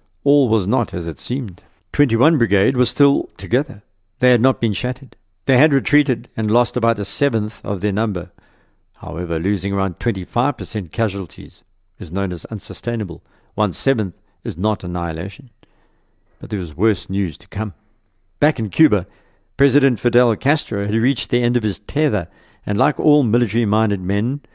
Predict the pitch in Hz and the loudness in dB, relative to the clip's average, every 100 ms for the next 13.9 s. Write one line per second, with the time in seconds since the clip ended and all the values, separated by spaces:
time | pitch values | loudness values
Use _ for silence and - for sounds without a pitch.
0 | _ - 120 127 110 117 - 107 117 - | _ -4 2 2 4 2 4 0 0 0
1 | 117 120 127 117 160 143 _ _ _ _ | 0 2 2 2 0 0 _ _ _ _
2 | 101 101 101 95 92 87 78 104 117 127 | 0 2 2 0 0 -2 -2 -4 -4 -10
3 | _ _ _ _ _ _ _ 107 113 104 | _ _ _ _ _ _ _ 0 2 4
4 | 110 - 139 131 104 123 123 151 - 117 | 0 2 4 4 2 0 2 0 -2 -2
5 | 101 - 113 - - 202 - - 107 117 | -2 -2 -4 -4 -4 -4 -4 -8 -4 0
6 | 120 113 85 _ 113 107 98 98 92 - | 2 0 -2 _ 0 0 0 -2 -2 0
7 | 135 117 110 - _ _ _ 123 165 160 | 2 2 0 -6 _ _ _ 2 4 2
8 | 131 101 113 120 - 101 113 113 104 87 | 0 0 2 2 2 -2 0 2 0 -2
9 | - 160 156 - - - _ _ _ - | 0 0 0 -8 -14 -20 _ _ _ -4
10 | 107 151 139 - 143 135 113 90 156 127 | 0 0 -2 0 2 2 -2 -2 -2 -2
11 | 85 - _ _ _ _ _ - 110 123 | -8 -18 _ _ _ _ _ -4 2 2
12 | 107 123 170 127 - 131 104 113 - 156 | 4 4 2 0 2 2 4 0 0 -4
13 | - 117 92 107 165 120 113 95 | -2 -8 -4 0 0 0 -2 -4